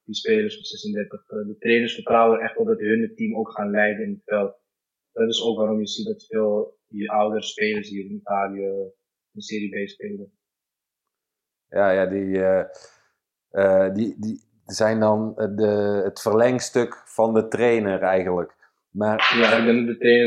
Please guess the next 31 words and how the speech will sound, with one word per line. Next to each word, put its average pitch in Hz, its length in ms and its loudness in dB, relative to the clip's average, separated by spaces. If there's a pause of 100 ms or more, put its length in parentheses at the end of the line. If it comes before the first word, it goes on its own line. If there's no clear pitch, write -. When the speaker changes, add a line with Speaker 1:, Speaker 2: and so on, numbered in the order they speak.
Speaker 1:
dat 113 100 0
ook 107 100 -2
zo 107 200 -2
ziet. 104 320 -8 (520)
Speaker 2:
Maar 117 460 0
zijn 127 240 2
die, 123 280 2
eh, 107 760 2
heb - 140 -2
je 120 60 4
dan 120 160 4
ook 127 240 0
de 117 340 4
afgelopen 120 540 2
jaren 113 520 4
trainers 123 520 2
gehad 117 500 2
die, 110 280 0
eh, 101 720 -2
weet 95 240 -6
je 104 60 -6
wel, 101 340 2
eh, 95 180 -2
ga-, 95 340 -2
van 98 100 -6
die 95 100 -4
schre-, - 420 -4
van 107 120 -2
die 104 100 -4
schreeuwers, 120 840 2
eh, 110 200 0